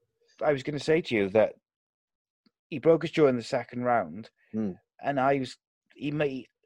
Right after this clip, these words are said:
Speaker 1: Usman can't have known because those middle rounds,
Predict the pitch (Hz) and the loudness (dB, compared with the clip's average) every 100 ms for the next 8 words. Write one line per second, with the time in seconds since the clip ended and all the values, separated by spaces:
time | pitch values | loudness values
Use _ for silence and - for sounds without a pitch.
0 | - 196 - 139 127 - 143 135 127 113 | -8 -8 -6 -6 -6 2 6 6 4 -4
1 | 127 135 117 95 98 110 123 113 - - | 4 6 6 2 -6 -4 -4 -4 -10 -20
2 | _ _ _ - 151 139 139 147 123 101 | _ _ _ -2 0 0 2 4 4 2
3 | 90 101 120 - | 0 -4 -6 -10